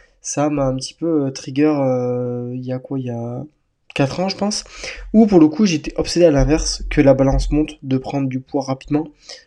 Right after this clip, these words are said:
euh, sous prétexte que, euh, je prenais du muscle. Enfin bref, euh, vraiment,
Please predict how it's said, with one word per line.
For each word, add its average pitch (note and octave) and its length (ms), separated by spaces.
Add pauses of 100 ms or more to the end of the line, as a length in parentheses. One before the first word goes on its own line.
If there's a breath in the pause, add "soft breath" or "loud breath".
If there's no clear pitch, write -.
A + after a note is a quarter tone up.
(140 loud breath)
euh, A#2+ 360
sous - 140
prétexte C3+ 500
que, C3+ 100
euh, B2 300
je A#2+ 100
prenais B2 260
du A#2+ 140
muscle. D#3+ 340 (600 loud breath)
Enfin D3+ 240
bref, D3 340 (140)
euh, C3+ 520
vraiment, D3+ 420